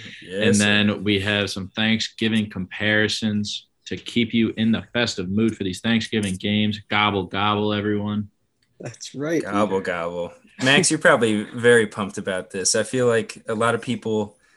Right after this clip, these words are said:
Speaker 1: forget about Thanksgiving in the hustle to get straight to Christmas. So I feel like it's good. We're gonna take a moment to pause and appreciate this holiday that we
Speaker 3: Be
Speaker 1: get to have.
Speaker 3: thankful.
Speaker 1: Exactly.
Speaker 2: Be thankful.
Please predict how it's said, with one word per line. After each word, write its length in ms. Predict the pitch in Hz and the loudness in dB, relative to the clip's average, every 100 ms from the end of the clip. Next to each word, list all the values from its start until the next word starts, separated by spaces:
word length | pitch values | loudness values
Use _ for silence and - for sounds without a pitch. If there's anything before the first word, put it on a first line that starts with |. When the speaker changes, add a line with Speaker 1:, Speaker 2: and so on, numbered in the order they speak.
| _ - | _ -6
Speaker 1:
forget 320 | - 139 147 | 0 4 4
about 300 | 107 90 - | 4 0 -2
Thanksgiving 800 | 98 - - 98 92 92 92 107 | -4 -4 -4 -4 -6 -8 -10 -6
in 140 | 117 | -4
the 80 | 110 | -2
hustle 340 | 110 113 - 110 | 0 0 0 0
to 100 | 107 | -2
get 280 | 107 107 101 | -4 -6 -4
straight 260 | - 120 | -2 0
to 60 | 113 | -2
Christmas. 540 | - 123 120 131 123 | 0 2 2 2 2
So 420 | - 117 110 110 - - - _ - | 4 4 2 0 -4 -20 -20 _ -2
I 80 | |
feel 180 | 143 160 | 2 4
like 140 | 147 143 | 4 2
it's 160 | 131 | 0
good. 240 | - 110 101 | 2 2 2
We're 60 | |
gonna 100 | 98 | -4
take 220 | 104 113 113 | 0 0 2
a 40 | |
moment 360 | 113 113 117 113 | 2 2 0 -2
to 80 | |
pause 480 | 107 110 107 113 107 | -2 2 4 4 4
and 200 | 110 98 - _ - | 0 -2 -8 _ -4
appreciate 640 | 127 - 131 - 101 90 | -4 0 -2 -2 -6 -6
this 160 | - - | -6 -6
holiday 360 | 98 92 95 - | -6 -8 -10 -10
that 140 | - - | -12 0
we 80 | |
Speaker 3:
Be 120 | 139 127 | 2 2
Speaker 1:
get 100 | 120 | 2
to 60 | |
have. 200 | 127 135 | 2 2
Speaker 3:
thankful. 360 | 131 - 76 - _ _ _ - | 0 -10 -16 -18 _ _ _ -10
Speaker 1:
Exactly. 600 | 123 113 135 139 101 98 | -8 0 2 4 2 -4
Speaker 2:
Be 40 | |
thankful. 400 | 95 90 - - | -4 -6 -8 -18